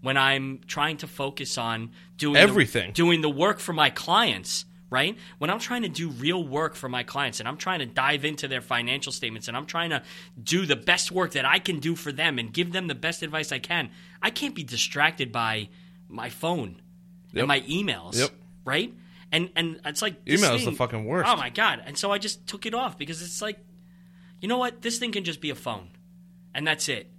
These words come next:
Speaker 1: And you know what? Even when people call me, I put on Do Not Disturb. Because it's like, it's, I,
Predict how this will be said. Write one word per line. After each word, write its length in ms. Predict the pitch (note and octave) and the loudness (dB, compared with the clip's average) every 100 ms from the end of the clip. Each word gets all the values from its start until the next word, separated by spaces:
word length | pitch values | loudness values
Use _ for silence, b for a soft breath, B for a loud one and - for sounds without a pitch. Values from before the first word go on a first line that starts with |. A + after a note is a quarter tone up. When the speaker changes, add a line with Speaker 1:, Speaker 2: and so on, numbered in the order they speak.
| - | -2
Speaker 1:
And 140 | E3+ | 0
you 40 | G3+ | 0
know 100 | A3 | 0
what? 100 | G#3 | -2
Even 180 | A3 | -4
when 100 | G#3 F3 | -6 -6
people 220 | F#3 E3+ | -8 -8
call 240 | - D#3+ | -6 -4
me, 140 | D3 A2 | -4 -6
I 60 | |
put 160 | G2+ A#2 | -6 -8
on 120 | G#2+ | -8
Do 100 | G#2 | -10
Not 200 | G#2 G2+ | -10 -10
Disturb. 420 | - - G#2 F#2 - B B B | -10 -10 -10 -12 -16 B B B
Because 220 | G3 G#3+ C4 | -4 -2 -2
it's 180 | A#3+ | -4
like, 200 | D4 D4 | -4 -4
it's, 280 | C4 - - - B B B - - | -8 -8 -12 -14 B B B -20 -8
I, 220 | G#3 B3 | -4 -2